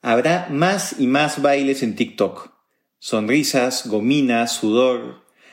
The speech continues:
cambios de look y de equipo técnico. Y en el medio, la crueldad de la pandemia,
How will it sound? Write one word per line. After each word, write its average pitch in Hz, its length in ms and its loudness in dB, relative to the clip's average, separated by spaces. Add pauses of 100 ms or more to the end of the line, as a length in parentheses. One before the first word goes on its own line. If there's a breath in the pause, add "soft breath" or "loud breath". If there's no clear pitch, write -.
(120)
cambios 156 360 2
de 120 100 2
look 156 380 -2 (100)
y 127 140 2
de 113 60 2
equipo 120 320 0
técnico. 92 600 -4 (1300)
Y 117 100 2
en 104 60 -2
el 101 140 -4
medio, 135 680 0 (380)
la 110 140 2
crueldad 101 580 0
de 110 120 2
la 107 120 2
pandemia, 87 720 -2